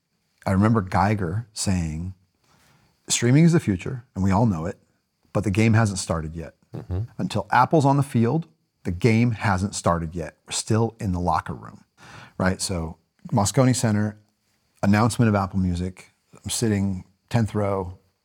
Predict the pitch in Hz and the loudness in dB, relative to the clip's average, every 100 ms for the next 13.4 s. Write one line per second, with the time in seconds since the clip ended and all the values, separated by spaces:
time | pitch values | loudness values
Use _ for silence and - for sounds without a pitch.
0 | _ _ _ _ _ _ - 123 - 117 | _ _ _ _ _ _ -4 -2 0 2
1 | 107 101 - 101 95 - 98 98 92 - | 2 0 0 -4 -4 -4 -4 -4 -6 -10
2 | 92 113 113 92 92 104 107 90 95 92 | -2 0 0 0 -2 -2 -2 0 0 -2
3 | 90 - 92 92 85 87 _ 113 98 104 | -6 -4 -4 -4 -6 -12 _ -4 -2 0
4 | 104 - 90 90 95 90 82 80 76 - | -4 -6 -6 -4 -6 -8 -8 -8 -10 -16
5 | - - _ _ - - _ _ _ _ | -20 -20 _ _ -20 -20 _ _ _ _
6 | _ - - 131 120 95 78 80 78 78 | _ -20 -10 -6 -4 -4 -4 -8 -8 -6
7 | 98 95 98 92 90 95 85 92 95 101 | -4 -2 -2 -2 -6 -4 0 0 -2 -6
8 | 82 82 78 95 - 98 95 - 110 131 | -8 -10 -10 -10 -8 -6 -6 -4 -4 -4
9 | - - - - 156 117 98 - _ _ | -6 -14 -16 -2 2 2 -2 -10 _ _
10 | _ _ _ _ - 135 98 139 87 73 | _ _ _ _ 0 2 2 0 -4 -12
11 | - _ _ _ - 110 135 139 139 123 | -20 _ _ _ -4 0 2 0 0 0
12 | 120 113 107 95 - _ _ _ - 104 | 0 0 0 -2 -10 _ _ _ -4 -2
13 | 107 95 85 | 0 -2 -6